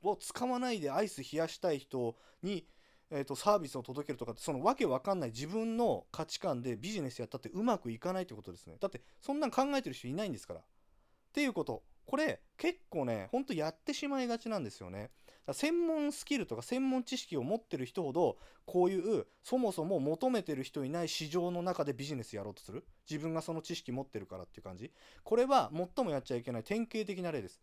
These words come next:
趣味でやりたいならやっていただいて結構です。何回も言いますけどね。でも、ビジネスというのは、売り上げ立てないとビジネスという、は言わないので、それ前提でやりたいんだったら、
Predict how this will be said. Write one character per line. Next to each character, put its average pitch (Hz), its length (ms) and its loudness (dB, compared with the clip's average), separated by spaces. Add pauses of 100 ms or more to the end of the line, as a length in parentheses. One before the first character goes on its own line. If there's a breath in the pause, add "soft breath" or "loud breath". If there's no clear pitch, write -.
(200)
趣 - 160 -2
味 285 200 2
で 190 60 4
や 160 80 4
り 151 80 0
た 165 100 0
い 156 60 -4
な 135 240 -2
ら 196 140 4
や 127 80 2
っ 123 40 -2
て - 140 -10
い 120 60 -6
た 123 100 -2
だ 123 80 0
い 117 60 -6
て - 80 -20
結 120 160 -6
構 107 100 -6
で 92 80 -10
す。 - 80 -16
何 110 140 -8
回 110 160 -6
も 98 60 -8
言 95 60 -8
い 95 40 -8
ま 95 60 -10
す - 80 -16
け 95 60 -10
ど 87 60 -8
ね。 101 160 -10 (240 soft breath)
で - 60 -8
も、 127 80 -2
ビ 220 180 -2
ジ 233 140 -2
ネ 143 100 -2
ス - 100 -14
と 127 120 -6
い 123 80 -2
う - 20 -2
の 113 100 -4
は、 117 60 -2
売 127 120 -2
り 226 120 0
上 247 80 4
げ 233 60 0
立 226 160 0
て 226 120 -4
な 147 120 0
い 113 40 -4
と - 80 -8
ビ 160 160 -6
ジ 233 120 -2
ネ 139 80 -2
ス - 80 -14
と 110 80 -10
い 98 120 -8
う、 - 140 -10
は 107 140 -4
言 110 100 -6
わ 175 140 0
な 202 100 0
い 135 80 -2
の 90 80 -10
で、 95 240 -8 (240 soft breath)
そ - 140 -2
れ 220 80 4
前 240 160 0
提 190 200 -2
で 123 100 -4
や 117 100 -2
り 131 80 -8
た 190 100 -6
い 165 60 -4
ん - 20 -6
だ 135 60 -6
っ - 40 -12
た - 120 -4
ら、 127 180 0